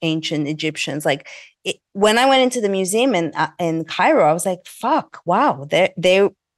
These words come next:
they were brilliant. They had all of this, all of these inventions. They're not stupid." Like, to your point in your movie of, like, "Oh, they didn't know," but they had these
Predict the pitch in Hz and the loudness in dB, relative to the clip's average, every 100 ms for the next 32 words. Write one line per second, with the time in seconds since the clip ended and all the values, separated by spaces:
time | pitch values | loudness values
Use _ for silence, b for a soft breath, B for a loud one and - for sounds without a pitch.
0 | - 180 190 196 185 240 339 175 165 180 | -2 0 2 2 2 2 2 0 0 0
1 | 180 190 185 202 185 185 190 - - B | 0 2 2 2 -2 -2 0 0 -2 B
2 | B B _ 185 202 208 202 190 196 180 | B B _ 2 4 4 2 0 2 2
3 | 185 208 294 - 185 175 180 180 - _ | 2 2 2 0 0 0 -2 -4 -8 _
4 | _ _ 190 185 190 226 302 - - 185 | _ _ 2 4 4 2 0 -2 0 0
5 | 170 165 165 - 196 175 - 180 180 175 | 2 2 -2 -4 -4 -4 -2 -2 -2 -2
6 | 165 160 165 196 196 175 160 160 b b | 0 0 0 0 2 2 2 -2 b b
7 | b - 165 160 156 190 202 196 190 190 | b -4 2 2 4 4 4 4 4 4
8 | 190 180 175 175 175 180 b _ - 180 | 0 2 2 4 2 0 b _ -4 0
9 | 190 208 185 180 | 2 2 0 -2